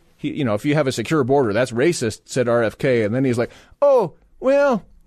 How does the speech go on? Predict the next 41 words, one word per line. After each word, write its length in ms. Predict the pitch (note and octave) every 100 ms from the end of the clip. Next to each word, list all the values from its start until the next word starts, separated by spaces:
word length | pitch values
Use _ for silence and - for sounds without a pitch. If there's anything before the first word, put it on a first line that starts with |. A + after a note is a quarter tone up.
| _ _
I, 200 | G#3+ C#4 -
I 160 | C4
changed 380 | A#3 B3 B3 G3+
my 200 | G3 F#3+
mind 420 | F3 F#3+ F#3 D3+
about 360 | B2+ A#2+ G2+ -
that 280 | B2+ G2+ A#2+
recently. 340 | C3 - E2 - -
I, 320 | C#3 C#3+ D#3 D3+ -
I 140 | C#3 C#3+
changed 720 | - F3 D#3 D#3 D3+ C#3+ C#3
my, 280 | C#3 B2+ -
my, 260 | C#3+ A#2+ -
my 240 | C3 C3
mind 680 | B2+ C3 C#3+ C3+ C3 A#2+ G#2+ - _ _
about 380 | - B2+ C3+ B2+
the 80 | A#2
border 500 | A#2 D3 C3 A2+ - - - - -
recently. 260 | D3 D3+
So, 120 | E3 E3
oh, 260 | A3 C#3 -
he 100 | F#3
just 180 | F3+ -
changed 300 | G3 D#3 A#2+
his 100 | A#2
mind. 320 | C3+ A#2+ F#2+ - _ _ _ -
That's 180 | B3+ -
good. 320 | D#4 B3+ - _ -
Just 200 | D4+ D#4+
very 280 | A3+ D4 F4+
convenient 600 | D#4 C4 A#3+ C#4+ B3+ E3
to 100 | F3
change 360 | D#3 G#3+ A3 F#3
your 100 | E3+
mind. 280 | F3 B2 -
Gun 240 | B2+ F3+ D#3
grabber, 360 | C3 A#2 G2
too, 240 | E2+ C#3 F#2
by 160 | D#2+
the 100 | D2+
way. 240 | D#2+ D2+